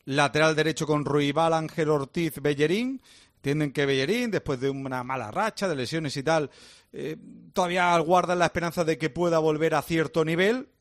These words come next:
Ya veremos, vamos a dejar la puerta abierta a la posibilidad de que pueda venir algún lateral, eh, todavía derecho. Y en banda izquierda, la idea que hay es Junior más Perrot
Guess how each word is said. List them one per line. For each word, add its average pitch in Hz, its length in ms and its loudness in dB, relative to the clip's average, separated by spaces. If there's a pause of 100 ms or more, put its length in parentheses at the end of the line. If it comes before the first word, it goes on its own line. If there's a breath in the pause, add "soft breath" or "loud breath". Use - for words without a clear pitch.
(140)
Ya 185 300 2
veremos, 156 380 0
vamos 147 280 -2
a 147 60 -4
dejar 143 240 -2
la 131 100 -2
puerta 135 220 -2
abierta 135 320 -2
a 131 40 0
la 127 100 0
posibilidad 127 260 -4
de 127 80 -6
que 123 100 -8
pueda 135 240 0
venir 123 240 -2
algún 123 260 -2
lateral, 123 460 -2 (560 loud breath)
eh, 127 340 -2
todavía 131 340 2
derecho. 151 520 -2 (240 loud breath)
Y 160 100 -2
en 160 120 0
banda 202 180 2
izquierda, 226 560 0
la 147 260 0
idea 175 360 0
que 214 100 -2
hay 220 160 2
es - 220 -2 (160)
Junior 240 600 2 (260)
más 180 320 0
Perrot 160 560 0